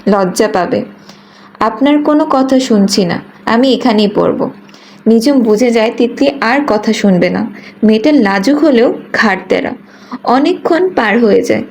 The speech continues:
বইটা আর পড়তে পারছে না তিতলি।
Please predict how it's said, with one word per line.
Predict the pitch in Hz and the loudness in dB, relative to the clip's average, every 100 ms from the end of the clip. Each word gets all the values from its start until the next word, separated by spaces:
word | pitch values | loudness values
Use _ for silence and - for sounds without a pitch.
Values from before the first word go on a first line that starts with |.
| - - 214 | -18 -4 2
বইটা | 240 240 302 | 2 4 0
আর | - 214 233 294 262 | 0 -2 -2 -2 0
পড়তে | 208 208 202 | 0 0 -2
পারছে | 185 185 - 196 | 0 -2 -2 0
না | 190 | 0
তিতলি। | 190 196 185 | -2 -2 -4